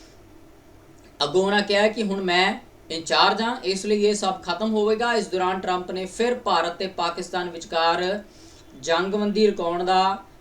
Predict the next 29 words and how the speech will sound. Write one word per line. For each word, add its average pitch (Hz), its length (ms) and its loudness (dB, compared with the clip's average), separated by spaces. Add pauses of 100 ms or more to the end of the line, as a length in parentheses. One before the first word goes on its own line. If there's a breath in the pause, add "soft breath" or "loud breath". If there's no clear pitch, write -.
(300)
ਦਾਅਵਾ 165 320 6
ਕੀਤਾ 214 320 0
ਹੈ। 226 120 6
ਟਰੰਪ 208 400 -4
ਦੀ, 208 220 -6 (260)
ਟਰੰਪ 190 260 -2
ਨੇ 220 120 -2
ਪ੍ਰਤੀਕਿਰਿਆ 202 580 2
ਦਿੱਤੀ 208 300 -4
ਹੈ 233 80 0
ਕਿ 220 200 -6 (120)
ਇੱਕ 214 240 2 (100)
ਅਗਸਤ 190 320 0
ਨੂੰ 214 160 -4
ਟੈਰਿਫ 190 380 0
ਲਗਾਉਣ 180 420 -4
ਦੀ 196 140 -2
ਮਿਤੀ 202 540 -4 (580 loud breath)
ਤੋਂ 220 120 2 (160)
ਪਹਿਲਾਂ 240 560 2 (1040)
ਇਹ 220 160 4
ਗੱਲ 208 200 4
ਆਈ 190 260 4
ਹੈ। 240 100 4
ਟਰੰਪ 208 520 -2 (520)
ਨੇ 214 300 -2
ਟੈਰਿਫ 208 500 2
ਲਾਉਣ 196 240 0
ਸੰਬੰਧੀ 196 440 -4